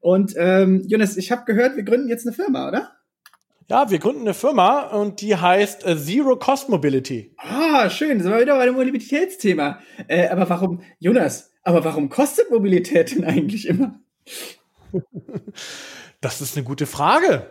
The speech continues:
Speaker 2: Also, ähm, das habe ich mich auch die ganze Zeit gefragt. Ähm, w-, auch warum, ähm, warum sind die denn immer alle so teuer und warum, äh, äh, fliegt denn das ganze Carsharing doch nicht?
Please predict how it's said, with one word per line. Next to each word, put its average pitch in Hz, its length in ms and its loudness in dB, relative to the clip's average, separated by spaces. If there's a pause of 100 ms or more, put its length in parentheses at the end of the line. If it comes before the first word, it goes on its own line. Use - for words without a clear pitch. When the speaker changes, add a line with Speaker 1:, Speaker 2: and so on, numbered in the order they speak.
(280)
Speaker 2:
Also, 160 600 2 (440)
ähm, 160 420 2 (280)
das 139 180 -8
habe 196 160 2
ich 202 80 -4
mich 196 180 2
auch 214 120 2
die 330 120 -2
ganze 277 260 0
Zeit 170 240 0
gefragt. 160 560 0 (200)
Ähm, 180 420 0 (640)
w-, 147 200 -12
auch 165 240 0
warum, 208 600 2
ähm, 185 760 -2 (220)
warum 180 380 -2
sind 220 160 -4
die 226 80 -6
denn 190 180 2
immer 196 200 2
alle 190 180 4
so 175 100 -8
teuer 269 420 2
und 170 160 0
warum, 170 380 -2
äh, 190 60 0 (440)
äh, 160 40 0
fliegt 247 320 -6
denn 226 100 0
das 185 220 0
ganze 180 260 0
Carsharing 247 640 0
doch 170 180 2
nicht? 202 240 -2